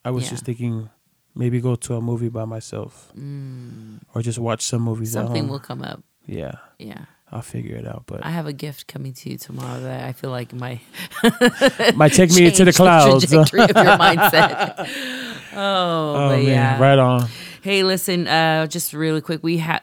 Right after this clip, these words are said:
Speaker 2: we have some great things coming up for the summer. Even for the rest of this month, we will be talking about Mental Health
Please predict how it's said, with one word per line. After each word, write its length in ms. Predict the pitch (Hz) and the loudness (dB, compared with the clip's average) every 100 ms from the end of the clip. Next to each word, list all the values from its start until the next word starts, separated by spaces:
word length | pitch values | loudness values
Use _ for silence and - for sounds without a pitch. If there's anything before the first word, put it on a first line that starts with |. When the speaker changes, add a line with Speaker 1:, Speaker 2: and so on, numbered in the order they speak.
| - | -6
Speaker 2:
we 160 | 160 156 | -6 -6
have 320 | 151 156 151 | -2 -2 -2
some 220 | - 160 | -6 -8
great 220 | 147 151 - | -6 -8 -8
things 240 | 143 139 | -10 -10
coming 320 | - 143 139 | -8 -6 -6
up 100 | 135 | -8
for 220 | - 135 | -10 -12
the 140 | 127 131 | -12 -12
summer. 440 | - 190 190 180 | -6 -2 -2 -2
Even 200 | 180 180 | -2 -4
for 100 | 160 | -4
the 80 | 147 | -4
rest 240 | 143 139 | -4 -6
of 60 | 139 | -12
this 180 | 127 - | -14 -10
month, 240 | 123 127 | -12 -10
we 140 | 135 127 | -10 -8
will 180 | 131 | -8
be 100 | 131 | -10
talking 400 | 127 135 131 - | -12 -12 -14 -14
about 160 | 135 139 | -14 -12
Mental 280 | 135 - 131 | -12 -14 -12
Health 420 | 127 127 123 | -8 -8 -8